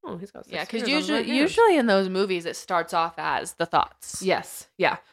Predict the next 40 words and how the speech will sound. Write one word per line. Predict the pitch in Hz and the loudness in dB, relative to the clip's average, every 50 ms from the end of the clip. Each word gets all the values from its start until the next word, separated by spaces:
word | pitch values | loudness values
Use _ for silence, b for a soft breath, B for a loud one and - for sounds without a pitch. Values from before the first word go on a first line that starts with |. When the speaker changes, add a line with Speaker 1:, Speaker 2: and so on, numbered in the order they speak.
| b | b
Speaker 1:
Or | - 226 233 | 4 4 6
they | 220 220 220 | 6 6 4
have | 202 185 196 190 190 | 4 6 6 6 6
a | 190 180 | 6 2
bunch | 185 180 175 180 180 | 0 0 -2 -2 -8
of | 170 | -12
scenes | - - 175 165 165 160 - | -10 -6 -6 -6 -6 -6 -6
leading | 156 156 151 151 143 | -6 -4 -4 -4 -4
up, | 147 120 - - - | -4 -6 -6 -6 -2
so | - 160 | -2 -2
it's | 151 147 - | 0 2 2
not | 165 139 110 | 2 2 2
just, | 139 156 - | 0 0 0
like, | 160 - 160 | 0 0 -2
one | 160 156 160 156 151 | -2 -2 -2 -2 -2
random | 151 147 135 135 123 107 | -4 -6 -6 -6 -8 -10
scene. | - - - - - - - _ _ _ _ _ _ _ _ _ | -10 -10 -10 -12 -12 -16 -20 _ _ _ _ _ _ _ _ _
Speaker 2:
Yeah. | - 180 - | 0 0 0
Speaker 1:
So | - - 190 175 160 143 143 147 - - _ | 2 4 4 6 6 4 2 -2 -6 -4 _
it | 165 180 | -2 0
made | 180 180 175 175 170 | 2 2 2 0 0
sense | - - 180 160 156 156 - 160 | -2 -2 -2 -2 -2 -4 -4 -2
why | 160 156 151 | 0 0 2
they, | 147 151 143 | 2 0 0
like, | 127 95 87 - - - - _ _ _ _ _ _ | -2 -2 -4 -6 -8 -16 -20 _ _ _ _ _ _
had | - 165 156 151 | -2 0 0 0
him | 170 160 147 | -2 -6 -4
say | 147 156 147 | -4 -4 -4
this | 143 151 - - | -4 -4 -4 -2
all | 151 151 | -2 0
out | 151 - - | 0 -2 -2
loud. | - 151 151 - - - _ _ _ _ _ _ _ _ _ _ _ _ _ _ _ _ _ _ _ | 0 0 -2 -2 -4 -10 _ _ _ _ _ _ _ _ _ _ _ _ _ _ _ _ _ _ _
But | - 185 160 165 170 160 165 | -2 -2 -2 -4 -8 0 2
this | 214 269 311 - - - - - | 2 2 2 -2 -8 -12 -8 -6
is | 277 269 226 208 | -6 -4 -4 -6
where | 196 180 180 175 170 160 160 156 156 170 170 - _ _ _ _ _ _ _ _ | -2 0 2 4 4 4 4 4 2 0 -4 -10 _ _ _ _ _ _ _ _
Carrie | - 175 156 156 | -6 -2 -2 -2
gets | 151 165 160 - | -2 -4 -6 -8
injured | 294 294 - 190 160 | -10 -8 -8 -8 -8
again. | - - - - 196 190 | -8 -10 -12 -12 -16 -18